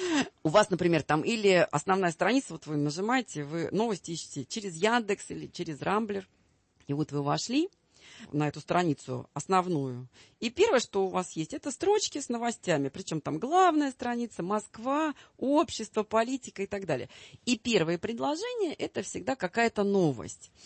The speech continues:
И эта новость, она дается нам, ну, вот такими коротенькими фразами. Иногда бывает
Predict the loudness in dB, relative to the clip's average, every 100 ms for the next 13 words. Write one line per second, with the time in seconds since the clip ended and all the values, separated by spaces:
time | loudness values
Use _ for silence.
0 | -18 -16 -16 -8 -6 0 0 2 6 6
1 | 6 4 0 -6 -6 0 2 2 2 2
2 | 2 -4 -4 0 2 2 2 -6 -20 _
3 | -6 -2 -2 -4 -2 -2 2 4 4 2
4 | -2 -4 0 2 2 -2 -4 -2 0 4
5 | 4 2 -2 -10 -10 -14 -20 -20 -20 _
6 | _ _ _ 2 2 4 2 2 4 2